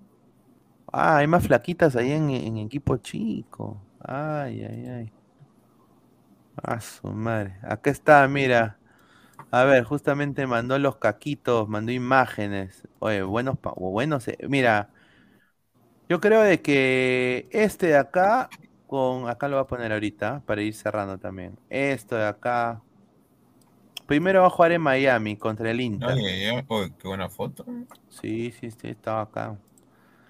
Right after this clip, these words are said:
Speaker 1: Va a jugar ahí en Ocean Drive. Y de ahí va a jugar contra los Red Bulls. En Nueva
Speaker 2: Oh, no,
Speaker 1: York.
Speaker 2: está, oh, están bonitos, ¿sabes? ¿Quién los ha hecho?
Speaker 1: No sé, pero está, está bacán, ¿ah? Está bacán.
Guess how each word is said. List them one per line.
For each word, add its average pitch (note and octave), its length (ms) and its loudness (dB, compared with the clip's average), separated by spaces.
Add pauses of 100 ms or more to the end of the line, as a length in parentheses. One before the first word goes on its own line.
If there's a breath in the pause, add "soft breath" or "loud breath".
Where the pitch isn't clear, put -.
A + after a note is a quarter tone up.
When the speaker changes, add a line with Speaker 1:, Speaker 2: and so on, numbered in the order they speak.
(320 soft breath)
Speaker 1:
Va - 40 -8
a - 20 -6
jugar A2+ 260 -2
ahí A2+ 180 -4
en A2+ 120 -6
Ocean A2+ 340 -4
Drive. F#2+ 380 0 (1200)
Y A#2 120 0
de A#2+ 140 6
ahí C#3+ 220 6
va E3 100 6
a - 20 -4
jugar D3+ 220 2
contra D#3+ 240 0
los A2 180 2
Red E3+ 220 2
Bulls. G2 500 -8 (1300)
En G2+ 160 -8
Nueva G#2 140 -4
Speaker 2:
Oh, G#2+ 100 0
no, - 40 2
Speaker 1:
York. E3 200 4
Speaker 2:
está, - 180 -10
oh, A2+ 120 0
están B2+ 220 0
bonitos, A#2+ 460 0
¿sabes? A#2+ 160 -4
¿Quién G4 160 -6
los D4+ 100 -6
ha A2+ 140 -2
hecho? F#2+ 320 -10 (800)
Speaker 1:
No F#2 120 -12
sé, G#2+ 280 -8
pero G2 200 -10
está, G#2+ 360 -4
está G#2+ 180 -2
bacán, G2+ 400 0
¿ah? F#2+ 140 -6 (380)
Está G2+ 180 -8
bacán. F#2+ 360 -14